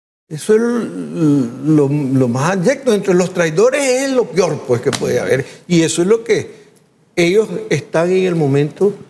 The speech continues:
de demostrar que no es así. Pero bueno.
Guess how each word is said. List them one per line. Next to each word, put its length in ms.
de 200
demostrar 500
que 120
no 120
es 80
así. 280
Pero 180
bueno. 320